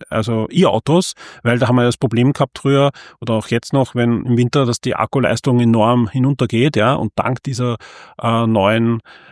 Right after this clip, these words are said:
Carbon-Akkus, die, die haben da immer eine Beimischung von, von Carbon drinnen und da gibt's halt eine neueste Generation, die ist da jetzt drinnen, wobei auch hier Honor, und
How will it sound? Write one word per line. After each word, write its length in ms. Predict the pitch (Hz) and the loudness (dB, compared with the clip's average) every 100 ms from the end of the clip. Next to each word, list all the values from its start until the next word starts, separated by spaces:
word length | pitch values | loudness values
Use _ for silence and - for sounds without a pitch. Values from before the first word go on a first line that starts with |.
| _ | _
Carbon-Akkus, 1000 | - 120 120 117 131 110 117 - 139 127 | -4 0 2 2 2 2 0 0 0 0
die, 420 | - 123 120 117 | 0 2 4 2
die 400 | 107 120 117 110 | 0 -2 0 -2
haben 240 | 104 117 113 | -2 0 2
da 260 | 110 104 85 | 2 2 2
immer 160 | 113 | 2
eine 120 | 113 | 0
Beimischung 580 | 104 107 127 123 131 117 | 0 0 2 2 2 0
von, 360 | - 113 110 107 | 0 -2 -2 -4
von 180 | - 110 | -4 -4
Carbon 380 | 113 117 113 | -4 0 0
drinnen 360 | 127 123 120 127 - - - | 0 0 0 -2 -4 -16 -10
und 160 | 120 110 | -6 -2
da 80 | |
gibt's 180 | - 127 | -2 -2
halt 100 | 123 | 2
eine 80 | 123 | 2
neueste 300 | 113 131 - | 2 2 0
Generation, 520 | 135 127 131 147 156 - | 0 0 0 0 0 0
die 80 | 165 | 0
ist 120 | 170 | 0
da 40 | |
jetzt 140 | 143 - | -2 -2
drinnen, 320 | 123 165 226 - - _ - | 0 2 2 0 -14 _ -4
wobei 480 | 139 - 127 180 - | -2 -2 0 -2 -4
auch 140 | 131 - | -12 -6
hier 240 | 139 175 - | -2 0 2
Honor, 300 | 131 151 180 | 2 4 2
und 160 | 120 | -2